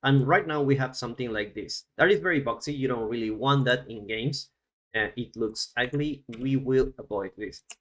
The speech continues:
at all costs. So how we will do this? We're gonna do a bevel. So we're gonna go here to modeling. Okay, and now I'm going to the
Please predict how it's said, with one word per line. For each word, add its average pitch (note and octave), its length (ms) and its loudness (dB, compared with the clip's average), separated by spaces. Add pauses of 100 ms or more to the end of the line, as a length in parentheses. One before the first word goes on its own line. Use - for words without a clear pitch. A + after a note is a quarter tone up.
at G#2+ 220 -2
all A#2+ 200 -2
costs. - 460 -8 (300)
So F3 320 2 (240)
how G#3 120 10
we G#3+ 160 8
will F3+ 160 8
do C3 160 4
this? F3 240 0
We're F3 140 4
gonna D#3+ 200 2
do B2+ 140 4
a G#2+ 80 2
bevel. B2+ 400 -2 (480)
So F3+ 140 0
we're E3 140 6
gonna D3 260 4
go G3 320 6
here G3+ 180 4
to F3+ 100 -6
modeling. C#3+ 500 0 (1000)
Okay, A#2 440 0 (440)
and C#3+ 100 6
now D3+ 240 8
I'm E3+ 160 2
going E3+ 240 2
to - 80 -10
the C#3+ 240 0